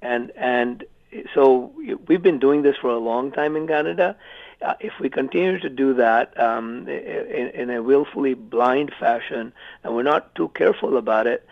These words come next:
um, we will have the kind of divisions in Canada, not today, maybe in the next ten, fifteen, twenty, thirty, forty years, that you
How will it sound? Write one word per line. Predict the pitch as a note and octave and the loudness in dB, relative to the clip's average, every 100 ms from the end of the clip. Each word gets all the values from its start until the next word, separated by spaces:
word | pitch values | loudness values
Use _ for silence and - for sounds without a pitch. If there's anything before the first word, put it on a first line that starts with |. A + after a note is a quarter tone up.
| - - - _ | -20 -20 -20 _
um, | F#3+ C#3+ A#2+ A#2+ - | -2 2 4 2 -6
we | - B2+ E3+ | -2 2 4
will | E3 | 4
have | D3 C#3+ C3+ | 6 6 4
the | |
kind | C3 B2+ C3+ | -2 0 0
of | C#3 B2+ | -2 -2
divisions | A#2+ B2 C3 C3 B2 A#2+ - - | 2 6 4 4 -4 -6 -10 -8
in | A#2 A2+ | -8 -8
Canada, | - C3+ C#3+ B2+ A#2+ B2 - | -6 -2 -2 0 0 -2 -4
not | C3 B2 - | -8 -8 -6
today, | F#3 G3 D3+ D#3+ | -4 6 8 6
maybe | C#3 A#2+ B2+ | 2 -6 -4
in | B2+ | -4
the | B2+ | -4
next | B2 B2 - | -6 -8 -10
ten, | D#3 A#2+ | -10 -10
fifteen, | - A#2 - B2+ | -10 -10 -10 -10
twenty, | C3+ A#2+ B2 | -10 -10 -10
thirty, | A#2+ A#2+ A#2 | -8 -8 -8
forty | A#2+ B2+ A#2+ | -8 -8 -8
years, | B2+ F3 C#3+ - - - - | -4 0 0 -4 -16 -20 -2
that | C#3+ - | -2 0
you | D#3+ | -2